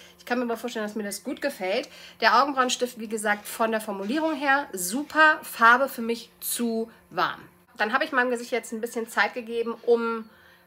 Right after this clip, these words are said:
die Produkte aufzunehmen. Und jetzt sette ich das Ganze mit meinem Puder. Ich verwende weiterhin mein elf Halo Glow Setting Powder. Nochmal, lasst euch da nicht von dem Glow irritieren. Es ist ein mattes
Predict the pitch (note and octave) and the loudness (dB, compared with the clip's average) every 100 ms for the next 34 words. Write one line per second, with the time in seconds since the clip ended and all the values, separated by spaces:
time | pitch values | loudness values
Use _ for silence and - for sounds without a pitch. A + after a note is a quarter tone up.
0 | _ _ _ A3 - A3 A3 - - - | _ _ _ -12 -6 -4 -4 -4 -4 -2
1 | D#4+ - D#4+ C#4 C#4 C#4 A3 G#3+ G#3 - | -4 -4 -4 -2 -2 -2 -2 -4 -6 -4
2 | A#3 A3+ - - - F#3+ G3+ F#3+ G#3 G#3 | -2 -2 -2 -6 -4 -4 0 -2 -2 -6
3 | G3+ F#3+ F#3+ - G3 F3 F3 D#3+ D#3+ - | -6 -6 -8 -10 -6 -6 -6 -8 -12 -6
4 | D4+ D4+ C#4+ C4 G#3+ - F#3+ F#3+ G3 F#3+ | -4 0 2 0 -2 -6 -4 -4 -4 -6
5 | G3 - - - F#3+ A#3 A3+ G#3+ F#3 F3+ | -8 -18 -14 0 0 2 -2 -2 -2 -2
6 | F3+ - G3+ G3+ G#3+ - - G3 F#3+ G#3+ | -6 -12 -6 -6 -6 -12 -16 -8 -6 -6
7 | G#3 G3 F#3+ F#3 G#3 B3+ C4 C4+ B3+ A#3+ | -8 -4 -4 -4 -4 -4 -6 -6 2 4
8 | A#3+ A#3 A#3+ - - _ G#3 G#3 A3 A#3+ | 4 2 0 -12 -20 _ -6 4 4 6
9 | B3+ B3+ - - G#3+ A#3+ A3 A3 G#3+ A3 | 2 -6 -16 0 0 0 -8 -2 -2 -2
10 | - G#3+ G3 F#3 - G3+ G3 A3 C4 C#4 | -6 -6 -6 -8 -6 -4 0 2 2 2
11 | B3+ B3 B3 B3 A#3 G3 F#3 - - F3+ | -2 -2 -2 -2 -2 -4 -6 -8 -4 -4
12 | F#3 F3+ - - - _ F#3+ F#3+ F#3+ B3 | -4 -8 -20 -20 -20 _ -6 2 4 4
13 | - - C4 B3+ B3+ - - - | 0 2 4 6 4 0 -4 -6